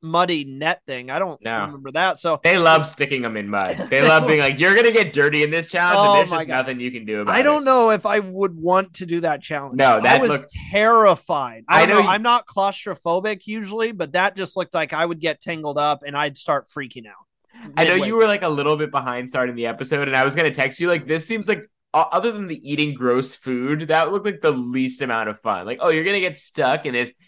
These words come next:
Speaker 2: Nasty mud rope where you're
Speaker 1: Drowning in
Speaker 2: kinda like,
Speaker 1: mud, yeah.
Speaker 2: and you can't get out and can't move. Oh, yeah, that sounds like a great time.
Speaker 1: It looked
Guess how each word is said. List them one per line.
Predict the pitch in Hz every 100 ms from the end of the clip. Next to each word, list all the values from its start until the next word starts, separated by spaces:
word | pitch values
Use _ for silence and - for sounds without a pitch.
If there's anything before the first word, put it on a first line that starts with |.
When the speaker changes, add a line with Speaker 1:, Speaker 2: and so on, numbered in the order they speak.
| _ _
Speaker 2:
Nasty | 117 127 123 120 139 - 131 120
mud | 113 113 123
rope | 127 135
where | 160
you're | 170
Speaker 1:
Drowning | 185 208 202
in | 190
Speaker 2:
kinda | 147 143
like, | 160
Speaker 1:
mud, | 160 165
yeah. | 160 160 147 127 _ _ _ 156
Speaker 2:
and | 165
you | 160 165
can't | 147 156 143 151
get | 151 135
out | 127 131 139
and | 131
can't | 135 131
move. | 139 151 175
Oh, | 208
yeah, | 185 147
that | 131
sounds | 151 151
like | 143
a | 135
great | 127 117 127 127
time. | 107 82
Speaker 1:
It | 220 240
looked | 240 233 196